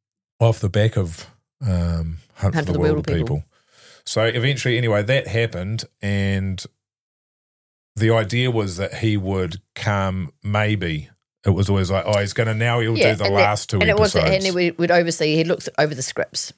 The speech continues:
Speaker 1: That's
Speaker 2: as well
Speaker 1: right.
Speaker 2: to have input into the scripts.
Speaker 1: He'd
Speaker 2: And
Speaker 1: do the scripts,
Speaker 2: yeah.
Speaker 1: and then he was gonna do the first two episodes, but he was busy, so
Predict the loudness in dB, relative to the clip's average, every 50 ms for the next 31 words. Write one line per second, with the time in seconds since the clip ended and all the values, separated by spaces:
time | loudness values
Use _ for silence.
0 | _ 0 0 2 2 2 4 4 4 4 2 0 0 0 2 2 2 0 0 0
1 | -2 -2 -2 -2 -2 -2 -4 -4 -2 -2 -2 -2 -2 -4 -6 -6 -4 0 4 4
2 | 6 6 6 4 2 0 0 -2 -2 0 0 0 2 2 2 2 2 2 2 2
3 | 2 2 2 2 2 2 2 0 2 2 2 2 2 2 2 0 0 0 0 0
4 | 0 0 0 0 -2 -2 -2 0 0 0 0 0 -2 -2 -2 0 0 -2 -2 -2
5 | 0 0 0 0 0 0 -2 0 0 0 0 0 -2 -4